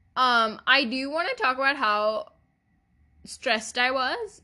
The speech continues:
because I did not study. Um, guys, always study for your exams. Like,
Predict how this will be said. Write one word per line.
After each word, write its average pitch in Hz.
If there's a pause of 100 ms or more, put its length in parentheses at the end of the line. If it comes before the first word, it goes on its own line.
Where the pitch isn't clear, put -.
because 240
I 214
did 202
not 180
study. - (200)
Um, 202
guys, 269 (800)
always 571
study 226
for 233
your 190
exams. 110 (240)
Like, 196